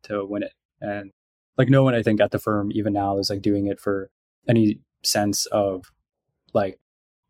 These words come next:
personal prestige or anything like that. I think we're all just trying to be the best, and we all come at it from such unique angles that,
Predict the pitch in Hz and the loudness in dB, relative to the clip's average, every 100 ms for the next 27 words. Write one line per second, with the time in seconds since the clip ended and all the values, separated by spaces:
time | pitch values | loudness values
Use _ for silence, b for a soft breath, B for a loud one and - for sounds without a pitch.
0 | _ - 110 - 107 104 - 101 110 104 | _ -2 0 2 0 0 -4 -4 -2 0
1 | 104 - 101 104 101 104 98 95 101 98 | 0 -2 -4 -2 -2 -2 -2 0 2 2
2 | 113 107 _ 131 113 104 104 101 104 98 | 0 -2 _ 0 4 4 2 0 -4 -2
3 | 101 98 98 98 110 104 104 101 101 101 | -4 -2 -4 -4 -2 0 0 0 -2 -2
4 | 98 - 98 95 - 107 - 104 101 - | -4 -4 -6 -2 0 0 -2 -2 -2 -4
5 | - 117 107 104 110 104 | -4 -2 0 -2 0 -2